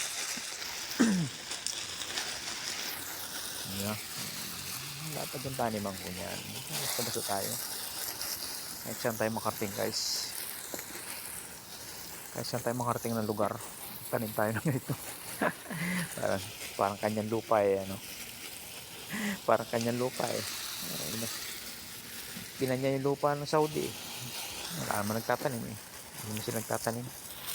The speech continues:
Natamad naman sila. Diba? Ang lawak ng lu-, lawak ng gulayan ko. Uwi ko ng Pilipinas.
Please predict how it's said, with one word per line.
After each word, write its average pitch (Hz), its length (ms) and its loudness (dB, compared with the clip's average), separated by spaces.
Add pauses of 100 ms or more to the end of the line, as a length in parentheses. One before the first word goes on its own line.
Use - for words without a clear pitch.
(920)
Natamad 104 400 2
naman 107 160 0
sila. 107 240 -2 (1900)
Diba? 107 180 -2
Ang - 540 -4
lawak 185 220 0
ng 170 160 -2
lu-, 180 200 0 (600)
lawak - 160 0
ng 170 220 2
gulayan 156 420 6
ko. 127 100 2 (3250)
Uwi 113 140 -2
ko 120 100 0
ng 110 140 0
Pilipinas. 98 500 -2